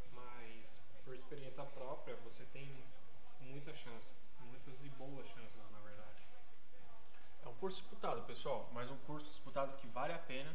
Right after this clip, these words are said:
Speaker 2: se forma rápido e, como nós falamos no nosso podcast passado, e eu digo agora, por experiência minha, minha e do Mirael, cara, pouco tempo você tá empregado, cara. A
Speaker 1: Com
Speaker 2: gente nem
Speaker 1: certeza.
Speaker 2: acabou o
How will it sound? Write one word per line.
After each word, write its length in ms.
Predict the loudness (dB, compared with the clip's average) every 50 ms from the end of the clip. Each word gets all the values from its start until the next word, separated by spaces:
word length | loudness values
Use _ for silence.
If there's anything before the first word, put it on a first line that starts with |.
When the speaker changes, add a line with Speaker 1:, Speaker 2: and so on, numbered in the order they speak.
| 0
Speaker 2:
se 140 | 0 0 0
forma 320 | 0 0 0 0 0 0 0
rápido 440 | 0 0 0 0 0 0 0 0 0 0 0 0 0 0 0 0 0 0 0
e, 680 | 0 0 0 0 0 0 0 0 0 0 0 0 0 0 0
como 100 | 0 0
nós 120 | 0 0 0
falamos 200 | 0 0 0 0
no 60 | 0 0
nosso 120 | 0 0 0
podcast 440 | 0 0 0 0 0 0 0 0
passado, 580 | 0 0 0 0 0 2 2 2 2 0 0 0
e 280 | 0 0 0 0 0 0
eu 100 | 0 0
digo 260 | 0 0 0 0 0 0
agora, 480 | 0 0 0 0 2 2 0 0 0 0 0 0 0 0 0 0 0 0 0 0
por 60 | 0 0
experiência 340 | 0 0 0 0 0 0 0
minha, 160 | 0 0 0 0
minha 460 | 0 0 0 0 0 0 0 0 0
e 20 |
do 140 | 0 0 0
Mirael, 640 | 0 0 0 0 0 0 2 2 2 2 2 0 0 0 0 0 0 0 2
cara, 240 | 2 2 2 2 2
pouco 320 | 0 0 0 0 0 0 0
tempo 200 | 0 0 0 0
você 160 | 0 0 0 0
tá 120 | 0 0
empregado, 480 | 0 0 0 0 0 0 0 0 0 0
cara. 140 | 0 0 0
A 20 |
Speaker 1:
Com 40 | 0
Speaker 2:
gente 140 | 0 0 0
nem 100 | 0 0
Speaker 1:
certeza. 180 | 0 0 2 2
Speaker 2:
acabou 180 | 2 2 0
o 40 | 0